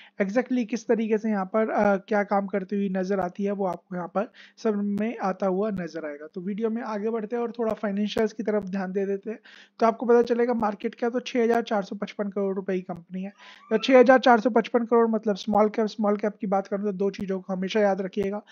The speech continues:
सबसे पहले हमारी एक्सपर्टीज इसमें है, है ना। हाँ, I Am Small Cap Investor इसलिए नाम भी हमारा है, क्योंकि हम छोटे छोटे शेयर से रिलेटेड बातें करते हैं। बाकी दूसरा कि जब भी स्मॉल कैप की बात हो तो याद रखिए, जब शेयर भागते हैं तो आपको मल्टी बैगर रिटर्न दे के जाते हैं,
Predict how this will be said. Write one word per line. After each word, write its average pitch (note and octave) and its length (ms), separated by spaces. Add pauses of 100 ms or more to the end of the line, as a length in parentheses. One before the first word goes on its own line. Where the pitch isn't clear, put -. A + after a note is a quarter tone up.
(220)
सबसे A#3 260
पहले A#3 320 (280)
हमारी G3 240
एक्सपर्टीज G#3 600
इसमें A#3 280
है, A3+ 140 (180)
है G3+ 80
ना। G#3+ 60
हाँ, G#3 240
I G3+ 160
Am G#3 80
Small G3+ 360
Cap G#3 160
Investor F#3+ 360
इसलिए G3+ 320
नाम F3+ 240
भी G#3 100
हमारा G3 300
है, G3+ 60 (340)
क्योंकि A3 200
हम A3 100
छोटे A#3+ 240
छोटे A3+ 220
शेयर G#3+ 240
से A3 120
रिलेटेड G#3+ 280
बातें F#3+ 300
करते G3+ 240
हैं। A3 100
बाकी G3+ 260
दूसरा A3 400 (340)
कि A#3+ 80
जब A#3+ 220
भी C4 140
स्मॉल A#3 320
कैप A3+ 260
की A#3 60
बात G#3 300
हो G3 140
तो G#3 180 (300)
याद G#3 240
रखिए, G#3+ 300
जब A3+ 120
शेयर A3 280
भागते F#3 420
हैं E3+ 120 (320)
तो A#3 60
आपको A#3+ 540
मल्टी G#3 260
बैगर G3 280
रिटर्न F#3 280
दे F3 80
के E3+ 260
जाते D#3+ 300
हैं, - 100